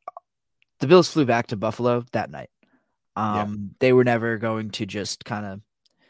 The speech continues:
Speaker 1: regroup and play it the next day or within the next couple of days. Um, but that just makes you wonder,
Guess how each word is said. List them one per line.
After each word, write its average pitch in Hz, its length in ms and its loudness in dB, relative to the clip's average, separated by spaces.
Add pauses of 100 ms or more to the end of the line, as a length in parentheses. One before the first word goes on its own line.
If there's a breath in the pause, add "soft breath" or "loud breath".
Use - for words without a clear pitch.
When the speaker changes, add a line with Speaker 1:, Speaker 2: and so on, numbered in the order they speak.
(340)
Speaker 1:
regroup 127 420 2
and 120 120 -4
play 113 280 -2
it - 160 -10
the 110 100 -6
next 113 240 -8
day 113 220 0
or 120 60 0
within 104 240 -8
the 107 60 -6
next 104 240 -8
couple 117 260 -4
of 120 100 -4
days. 120 460 -2 (120)
Um, 107 420 -6
but 107 180 -6 (720 soft breath)
that 139 140 2
just - 200 -8
makes 127 220 -6
you 127 80 -2
wonder, 110 500 -6